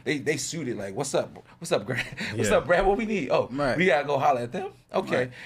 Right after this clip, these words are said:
Speaker 1: And guess what? S E C came to the lawsuit with three lawyers.
Speaker 3: Mm-hmm.
Speaker 1: Three lawyers that, first of all, didn't know what was going on 'cause, like, once again, Jay Clayton just all of a sudden throw that out there like, "Oh, we're gonna sue, uh, Ripple."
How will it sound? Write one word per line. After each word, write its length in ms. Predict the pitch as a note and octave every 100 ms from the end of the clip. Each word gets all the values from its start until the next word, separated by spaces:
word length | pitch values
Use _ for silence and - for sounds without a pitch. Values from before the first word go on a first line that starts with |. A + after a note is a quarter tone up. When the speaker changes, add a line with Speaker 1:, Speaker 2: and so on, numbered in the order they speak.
| -
Speaker 1:
And 100 | C3
guess 180 | D#3 D3+
what? 200 | C#3 -
S 200 | E3 -
E 60 |
C 220 | D#3+ - C#3+
came 340 | - C3+ B2+
to 300 | B2 B2 G#2+ - - _ _ -
the 120 | - G#2+
lawsuit 640 | G2+ A#2+ A2+ - G#2+ G2+
with 180 | G#2+ -
three 220 | A#2 C3
lawyers. 460 | A#2 G#2+ F2 F2+ - G#2
Speaker 3:
Mm-hmm. 340 | A2 A#2 C3 D3
Speaker 1:
Three 220 | F3+ G#3
lawyers 420 | E3+ D#3 C3 B2
that, 260 | B2+ G#2 - - -
first 200 | - F3
of 80 | B2+
all, 280 | A#2 G#2+ G2
didn't 340 | F2+ B2 E3
know 100 | C3+
what 160 | C#3+ A2+
was 100 | G#2
going 300 | G#2 G2 G#2
on 180 | B2 G2
'cause, 200 | G2+ F#2+
like, 100 | G#2
once 140 | G#2+
again, 240 | G#2 A2+ F#2
Jay 180 | A#2 A2
Clayton 300 | - B2+ G2+
just 120 | G2+
all 200 | F2+ G#2
of 60 | G2+
a 20 |
sudden 260 | A2 F#2 F#2 - - _
throw 180 | A#2 B2
that 260 | B2 A2 -
out 220 | A#2+ A#2
there 180 | G#2+ G2
like, 180 | G2 -
"Oh, 240 | C4 C4+ - -
we're 80 | G#3+
gonna 140 | E3+
sue, 280 | - F3+ -
uh, 140 | D#3+
Ripple." 360 | D3 A3 -